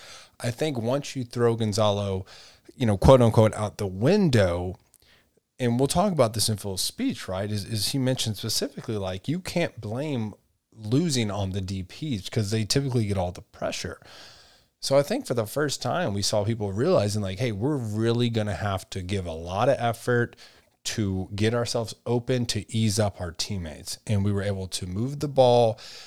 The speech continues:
What seemed to be, even though possession might not, you know, say we absolutely dominated the passing, but it seemed to be a much more comfortable, uh, movement of the ball from our third into,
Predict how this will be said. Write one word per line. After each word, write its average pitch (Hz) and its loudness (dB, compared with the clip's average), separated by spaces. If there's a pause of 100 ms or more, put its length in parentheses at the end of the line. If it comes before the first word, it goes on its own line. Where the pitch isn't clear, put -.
(160)
What 120 4
seemed 180 0
to 160 0
be, 135 -2
even 151 -4
though 151 2
possession 135 0
might 110 0
not, 98 -8 (320)
you 117 -4
know, 101 -4
say 110 0
we 101 -4
absolutely 95 -8
dominated 110 -2
the 123 0
passing, 139 -2 (440)
but 147 2
it 151 0
seemed 180 0
to 196 -4
be 202 -2
a 147 0
much 110 -2
more 117 0
comfortable, 98 -4 (480)
uh, 87 -6 (140)
movement 123 4
of 95 4
the 104 0
ball 95 4
from 95 -2 (240)
our 110 4
third 101 0
into, 98 -2